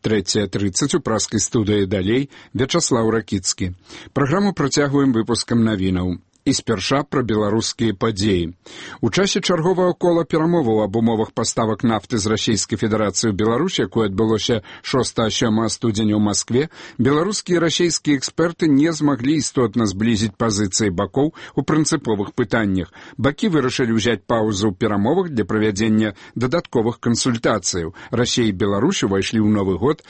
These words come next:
без пагаднення аб пастаўках і транзіце нафты. Сёння беларускія праваслаўныя хрысціяне адзначаюць свята Божага Нараджэння.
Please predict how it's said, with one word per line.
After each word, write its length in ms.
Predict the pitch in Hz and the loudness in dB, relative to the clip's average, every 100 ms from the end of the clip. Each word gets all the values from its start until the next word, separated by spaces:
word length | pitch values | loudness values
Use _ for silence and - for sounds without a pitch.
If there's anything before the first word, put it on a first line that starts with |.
| - | -12
без 400 | - 90 123 175 | -8 -2 0 -2
пагаднення 720 | - 123 110 95 104 98 104 92 | -2 -2 0 0 0 2 0 -2
аб 80 | |
пастаўках 640 | 95 - - 127 143 147 160 | -4 -4 0 0 0 -4 -4
і 80 | 135 | -2
транзіце 560 | 110 107 90 95 - | 0 0 0 -2 0
нафты. 560 | 107 110 101 - 90 87 _ _ - - - - - | 2 2 -2 -6 -8 -8 _ _ -20 -20 -18 -16 -8
Сёння 300 | - 190 226 | 0 2 4
беларускія 580 | 175 175 175 190 - 156 | 2 2 0 -2 -2 0
праваслаўныя 760 | 147 147 131 160 170 165 156 147 | 0 -2 0 0 2 2 2 0
хрысціяне 720 | 147 - - 156 156 117 107 | -2 -2 0 2 4 2 0
адзначаюць 560 | 95 113 101 120 110 | 0 -2 0 0 0
свята 400 | - 117 110 104 | -2 0 0 0
Божага 340 | 147 123 98 113 | 0 0 0 0
Нараджэння. 680 | 113 120 131 160 127 92 | 2 0 0 0 0 0